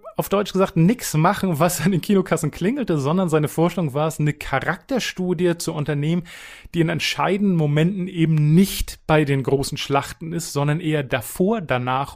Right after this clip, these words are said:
und dazwischen. Es dauerte ziemlich lange, bis er dafür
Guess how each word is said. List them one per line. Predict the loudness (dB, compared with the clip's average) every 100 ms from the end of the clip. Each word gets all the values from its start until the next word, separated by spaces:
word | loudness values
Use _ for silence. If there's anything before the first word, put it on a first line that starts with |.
| -6
und | -6 -4
dazwischen. | -8 -10 -12 -14 -16 -18 -20 -20 -20 -20 -20 -8
Es | -4 0
dauerte | 2 2 -2
ziemlich | 0 2 2
lange, | 0 0 2 2
bis | 2
er | 2
dafür | 2 2 2 2 2 2